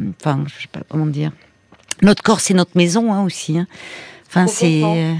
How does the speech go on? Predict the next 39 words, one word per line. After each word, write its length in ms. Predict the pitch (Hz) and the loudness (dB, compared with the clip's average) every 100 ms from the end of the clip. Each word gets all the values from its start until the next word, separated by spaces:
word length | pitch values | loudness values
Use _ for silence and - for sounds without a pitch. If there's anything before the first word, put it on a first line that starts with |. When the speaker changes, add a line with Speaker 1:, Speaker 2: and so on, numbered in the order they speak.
| 165 | -4
Speaker 1:
oui, 180 | 170 196 | 0 0
il 40 | 202 | -2
faut, 180 | - 175 | -2 -2
Speaker 2:
C'est 160 | 165 | 0
sûr. 120 | 165 | 2
Speaker 1:
on 60 | 190 | 4
l'habite 420 | 208 202 240 - | 4 4 0 0
pas 200 | 269 262 | 0 0
souvent, 460 | - - 180 190 185 | 0 0 2 2 2
on 20 | |
l'habite 340 | 190 190 202 - | 2 0 0 2
pas 160 | 277 | 2
ou 140 | 262 208 | 4 2
on 80 | |
le 200 | 202 190 | 2 2
néglige. 600 | 185 208 202 175 170 - - _ _ _ _ _ _ _ _ _ _ | 2 0 0 -2 -2 -6 -8 _ _ _ _ _ _ _ _ _ _
Speaker 2:
C'est 100 | 226 | -8
exactement 580 | 208 202 294 - 285 285 | -6 -4 -6 -6 -4 -6
ce 40 | 285 | -4
que 140 | 247 | -4
je 60 | 202 | -2
découvre. 640 | 233 - 226 208 170 160 _ _ - | -4 -4 -4 -2 -2 -6 _ _ -6
Speaker 1:
Bon. 200 | 143 143 | -2 0
Speaker 2:
C'est 80 | 269 | 0
exactement 500 | 233 359 359 320 330 | 0 -2 -2 -4 -2
cette 180 | 320 311 - | -4 -6 -6
sensation 580 | 269 277 262 - 277 | -4 -2 -2 -2 -4
que 140 | 269 233 | -2 -4
je 80 | 196 | -4
découvre, 540 | 208 - 214 196 170 - _ _ - - - | -6 -4 -4 -4 -6 -18 _ _ -20 -8 -2
qui 80 | |
est 60 | 285 | 0
très 160 | - 302 302 | 2 2 2
agréable, 460 | 285 262 269 277 269 | 0 0 0 -2 -4
fina-, 220 | 233 226 - | -4 -4 -2
en 140 | 220 | -4
fait. 240 | 214 202 202 - - 214 | -2 -4 -6 -18 -6 0
Speaker 1:
Oui. 180 | 208 - 196 | 0 -2 -4
Speaker 2:
Bizarrement, 680 | 226 226 240 233 240 285 | 0 2 2 2 0 -2